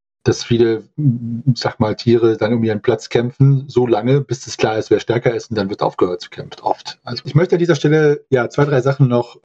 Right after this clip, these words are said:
ihr habt schon vieles gesagt dazu, Josi hat, äh, kann, hat jetzt noch gar nichts dazu gesagt, du kommst gleich dran, wieder als Letzte. Möglichkeiten, es gibt das berühmt-berüchtigte Quervergleichsautotreffersystem Q V A T oder Q wat für D S A drei.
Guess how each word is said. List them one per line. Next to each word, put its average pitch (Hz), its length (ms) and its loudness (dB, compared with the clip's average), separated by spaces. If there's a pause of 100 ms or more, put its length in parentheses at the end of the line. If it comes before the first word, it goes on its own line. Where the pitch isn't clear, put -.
ihr 147 100 2
habt 139 120 -6
schon 123 200 2
vieles 147 400 0
gesagt - 340 0
dazu, 170 240 2
Josi 131 280 2
hat, 120 140 -4
äh, 110 180 4
kann, 117 200 -2
hat 127 340 -2
jetzt 120 120 0
noch 110 100 -10
gar 127 120 0
nichts 147 120 -2
dazu - 220 -8
gesagt, 123 320 0
du 110 60 -8
kommst - 280 -4
gleich 120 220 -2
dran, 110 180 -6
wieder 131 140 4
als - 140 -10
Letzte. 143 460 -4 (440)
Möglichkeiten, 170 800 0
es 143 120 0
gibt - 240 -6
das 151 320 -2
berühmt-berüchtigte 175 720 0
Quervergleichsautotreffersystem 139 1800 0 (540)
Q 147 160 2
V 131 240 -2
A 117 100 -6
T 170 220 0
oder 135 120 0
Q 160 260 2
wat 147 220 2
für 143 100 0
D 131 120 2
S 135 100 -2
A 127 80 0
drei. 113 440 2